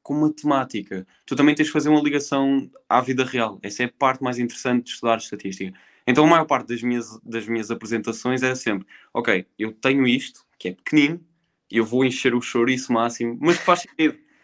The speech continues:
Então eu, eu, eu tenho um caso que era, ah, eu estudei, peguei dados de, dos nascimentos das crianças depois da Segunda Guerra Mundial. E tinha esses dados e pensei, "Ok,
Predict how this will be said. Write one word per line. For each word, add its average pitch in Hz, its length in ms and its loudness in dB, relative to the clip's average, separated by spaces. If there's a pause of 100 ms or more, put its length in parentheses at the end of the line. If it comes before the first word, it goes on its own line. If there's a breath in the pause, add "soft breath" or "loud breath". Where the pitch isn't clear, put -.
(300 soft breath)
Então 156 300 4
eu, 143 340 -4
eu, 151 380 0
eu 147 340 -2
tenho 147 220 0
um 139 60 -6
caso 139 400 -2
que - 120 -6
era, 131 360 -4 (400)
ah, 123 400 -2
eu 135 100 0
estudei, 135 680 -2
peguei 139 320 -2
dados 135 440 -2
de, 120 360 -6
dos 120 240 -10
nascimentos 135 640 -2
das 123 140 -6
crianças 120 640 -4
depois 127 220 2
da 120 80 -2
Segunda 117 260 0
Guerra 113 140 -4
Mundial. 104 340 -12 (440)
E 92 60 -2
tinha 110 200 2
esses 113 160 0
dados 127 260 6
e - 40 -8
pensei, 113 280 -4
"Ok, 123 320 -2